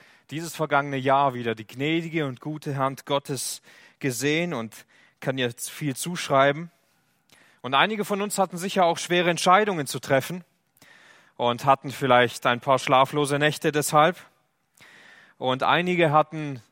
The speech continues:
schwierige Situationen und Erlebnisse,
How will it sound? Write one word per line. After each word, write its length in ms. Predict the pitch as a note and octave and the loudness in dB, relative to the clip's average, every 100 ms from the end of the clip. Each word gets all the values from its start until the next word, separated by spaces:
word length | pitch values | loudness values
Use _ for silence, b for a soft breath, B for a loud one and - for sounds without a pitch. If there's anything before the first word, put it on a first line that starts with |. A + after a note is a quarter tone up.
| _ _ - | _ _ -12
schwierige 840 | - D3+ G#3+ G3 F3 F3 E3 D3 - | -10 -4 -2 0 2 4 4 2 -4
Situationen 720 | - D3 D#3+ D3 - G3+ F#3 | -10 -2 0 2 2 2 2
und 80 | C#3 | 2
Erlebnisse, 720 | C3+ E3+ F#3 D#3+ - C#3 G#2 | 4 4 0 -6 0 0 0